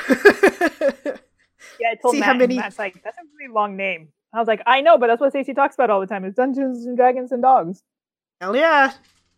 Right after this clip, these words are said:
Speaker 1: Which, or I did play Dungeons and Dragons the, uh, day before our birthday. So that's what I do. With a dog.
Speaker 2: With a dog. I did not do that. So yeah,
Speaker 1: Okay.
Speaker 2: that's, that's our birthday podcast. Um,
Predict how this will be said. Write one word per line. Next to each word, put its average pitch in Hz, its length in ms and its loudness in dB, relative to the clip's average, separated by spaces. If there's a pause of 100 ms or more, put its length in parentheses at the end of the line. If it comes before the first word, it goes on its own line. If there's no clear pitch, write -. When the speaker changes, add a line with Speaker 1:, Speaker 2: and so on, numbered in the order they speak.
(120)
Speaker 1:
Which, 196 300 -14 (140)
or 220 140 6
I 214 80 2
did 247 200 -4
play 247 140 2
Dungeons 254 400 -2
and 247 100 -2
Dragons 240 440 -2
the, 233 240 -4
uh, 233 160 4
day 233 160 -4
before 240 240 -6
our 226 60 -2
birthday. 202 380 -8 (100)
So 185 720 -8 (720)
that's - 120 -20
what 196 100 -8
I 196 60 -4
do. 226 200 -6 (600)
With 220 240 -2
a 233 40 -4
dog. 240 300 0 (680)
Speaker 2:
With 180 120 -20
a 196 40 -16
dog. 180 240 -14
I 190 60 -14
did 185 100 -10
not 180 140 -10
do 190 80 -12
that. 185 140 -14 (220)
So 277 60 0
yeah, 392 140 4
Speaker 1:
Okay. 254 80 2
Speaker 2:
that's, 269 480 2 (220)
that's 311 140 -10 (140)
our 320 80 -4 (160)
birthday 330 460 -2
podcast. 330 960 -6 (540)
Um, 269 440 -4